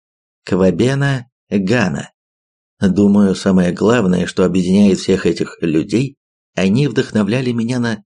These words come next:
свершение, они указывали, что я должен делать.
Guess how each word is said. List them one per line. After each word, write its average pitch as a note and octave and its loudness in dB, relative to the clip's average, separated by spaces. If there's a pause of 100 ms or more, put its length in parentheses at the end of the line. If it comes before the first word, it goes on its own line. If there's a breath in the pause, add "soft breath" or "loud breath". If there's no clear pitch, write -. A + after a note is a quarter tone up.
свершение, A2 -2 (200)
они C3 0
указывали, C3 0
что - -4
я G#2 0
должен F2 0
делать. B1 -6